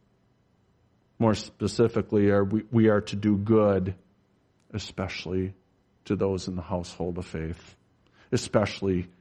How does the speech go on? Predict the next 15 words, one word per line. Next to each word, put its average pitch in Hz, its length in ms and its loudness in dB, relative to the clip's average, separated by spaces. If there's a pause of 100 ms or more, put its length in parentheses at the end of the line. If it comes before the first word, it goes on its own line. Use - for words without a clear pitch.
(240)
those 95 400 0
brothers 95 540 -4
and 90 100 -10
sisters 95 520 -10
that 90 160 -6
are 92 100 -6
here. 87 420 -2 (960)
We 107 220 6
will 98 200 2
need 92 380 4
that. 85 300 -6 (1500)
We 104 160 6
will 98 140 2
need 92 320 -2
that. 90 260 -4